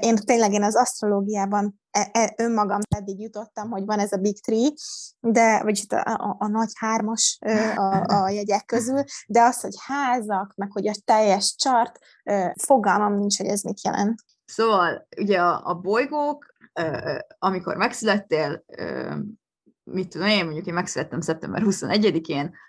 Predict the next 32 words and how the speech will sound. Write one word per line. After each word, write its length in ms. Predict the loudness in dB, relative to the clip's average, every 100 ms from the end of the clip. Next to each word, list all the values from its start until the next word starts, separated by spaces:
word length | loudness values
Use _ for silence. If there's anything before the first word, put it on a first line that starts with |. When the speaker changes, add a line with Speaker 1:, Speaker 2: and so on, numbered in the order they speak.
| _
Speaker 2:
ö, 100 | -6
hat 360 | -4 0 0 0
óra 280 | -2 -2 -4 -8
x 160 | -10 0
perckor, 540 | 2 2 0 -2 -2 -8 _
akkor, 500 | -2 -2 0 2 2
ö, 240 | 2 -2 -4 -8 -4
látod, 420 | 0 0 -2 -6
hogy 120 | -4
az 120 | 0
égen 500 | 2 2 0 -2 -6 _ -4
melyik 280 | -2 -2
bolygó 360 | 2 2 4 2
éppen 320 | 0 -2 -8
hol 220 | -6 -4
állt, 260 | -2 -2 -4
és 140 | -4
azok 260 | 0 2 2
lesznek 320 | 0 -2 -8
a 60 | -8
bolygóid. 560 | -6 -6 -6 -6 -4
Az 140 | -2 0
egész 340 | 0 0 0
egyszerű, 440 | -2 -2 0 0 0
felsoroltam 640 | -2 -4 -4 -4 -6 -6 -10
itt 180 | -10 -8
az 80 |
előbb 280 | -6 -6 -8 -8
öt 200 | -10 -6
millió 280 | -6 -6
bolygót, 420 | 0 0 2 0 -2 _ -20 -20 _ _ _ _
az, 520 | 0 0 0 -4 -12